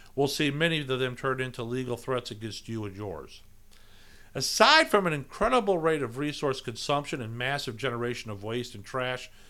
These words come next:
the residents of a given city will turn into frothing mobs in absolutely no time at all. Some trying to evacuate, some trying to reach their loved ones, and some degenerating into panic or looting.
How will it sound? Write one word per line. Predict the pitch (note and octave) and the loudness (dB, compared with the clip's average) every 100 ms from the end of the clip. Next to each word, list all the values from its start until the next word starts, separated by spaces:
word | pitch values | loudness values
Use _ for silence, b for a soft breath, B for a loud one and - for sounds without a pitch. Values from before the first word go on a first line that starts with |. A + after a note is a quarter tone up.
| B B B B | B B B B
the | A2 | 0
residents | B2+ D3+ D#3+ C#3+ | 2 4 2 -2
of | C3 | -2
a | B2 | -2
given | A#2 C#3 B2 | 0 -2 -2
city | - D3 C3+ | -4 0 0
will | C3 A2 | 0 -4
turn | - C3 B2+ | -4 -4 -4
into | A#2 G2+ | -8 -12
frothing | - - C#3+ D3+ D#3 C#3 | -10 0 2 2 2 -2
mobs | A#2+ A#2+ A#2+ B2 B2+ B2 | -4 -4 -2 0 -2 -4
in | - G2+ | -12 -8
absolutely | A2 A2 B2 F#2 G#2 | -6 -6 -6 -6 -6
no | G#2+ | -6
time | A2 G#2+ G2+ | -6 -8 -6
at | F#2+ | -6
all. | F2+ D2 - b b b b b | -6 -8 -12 b b b b b
Some | - D3+ D#3+ D#3 | 2 4 4 2
trying | D3+ C#3+ | 2 2
to | B2+ | 0
evacuate, | G#2+ B2+ D#3+ - E3+ F#3 F3+ - - | 0 4 4 4 2 4 0 -8 -14
some | - B2+ A#2 | -4 -4 -2
trying | - A#2 | -2 -2
to | G2+ | -2
reach | F#2+ - | -6 -6
their | F2 | -4
loved | A2+ D#3+ D#3 | 2 2 2
ones, | D#3 D#3+ - b b | -2 -4 -12 b b
and | G#2 | -10
some | - C#3 C3 B2 | -2 0 0 -2
degenerating | A#2 G#2+ B2 A#2+ A2 | -8 -4 -2 -2 -4
into | A2 G#2 | -4 -8
panic | - A2+ G#2+ G#2 - | -8 -8 -6 -8 -10
or | F#2 G#2 F#2 | -8 -6 -6
looting. | G2 G#2 F2 C2+ | -6 -6 -8 -10